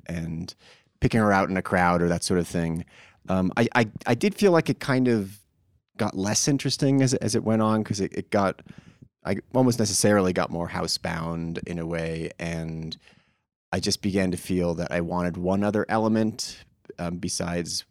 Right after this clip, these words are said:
what's going on in the story, which is that they all go to visit the grandmother in, in China for, for, for the wedding,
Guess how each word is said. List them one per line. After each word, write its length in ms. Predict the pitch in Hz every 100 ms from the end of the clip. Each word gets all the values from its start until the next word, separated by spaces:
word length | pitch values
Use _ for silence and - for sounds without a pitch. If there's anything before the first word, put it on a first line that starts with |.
| -
what's 160 | 90
going 180 | - 90
on 100 | 87
in 60 | 87
the 80 | 85
story, 400 | - 87 85 82
which 180 | -
is 260 | - 85 - - - _ _
that 120 | 98
they 140 | 110 104
all 240 | 101 104
go 240 | 95 95 92
to 180 | -
visit 460 | 85 87 - 85 -
the 100 | -
grandmother 480 | 85 98 92 87 85
in, 180 | 76 80
in 160 | - 85
China 380 | - 85 82
for, 320 | 80 - 80 -
for, 180 | - 85
for 140 | - 92
the 80 | 92
wedding, 600 | 104 117 107 98 98